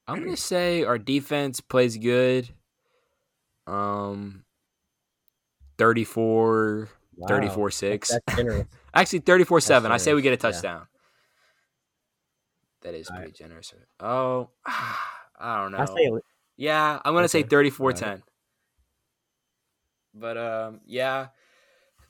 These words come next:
Speaker 1: that's, um, that's our scoring. Everybody watch for that when you're watching the game,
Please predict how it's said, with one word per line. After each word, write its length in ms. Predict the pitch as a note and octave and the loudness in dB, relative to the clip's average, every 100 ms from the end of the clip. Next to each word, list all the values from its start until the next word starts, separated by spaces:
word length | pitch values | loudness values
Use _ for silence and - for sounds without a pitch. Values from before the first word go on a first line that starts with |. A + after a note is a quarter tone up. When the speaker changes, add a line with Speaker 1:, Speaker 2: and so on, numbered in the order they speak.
| - | -6
Speaker 1:
that's, 300 | B2 C#3 - | -4 -4 -4
um, 380 | F#3+ F3 E3+ D#3 | -4 -4 -6 -6
that's 180 | D#3 E3+ | -6 -2
our 120 | F3 | -2
scoring. 440 | - E3 E3 E3 - | -2 0 0 -2 -2
Everybody 400 | C#3 D3 D3+ D3 | -2 0 0 0
watch 340 | C3+ C#3 - | -2 -6 -8
for 60 | C3+ | -8
that 280 | C3+ C3 | -4 -4
when 120 | A#2+ B2 | -6 -8
you're 120 | A#2+ | -8
watching 420 | A2 A#2+ A#2 B2 | -6 -6 -6 -10
the 60 | B2 | -8
game, 600 | A2+ A2+ A2+ A#2 A2+ | -8 -8 -8 -12 -14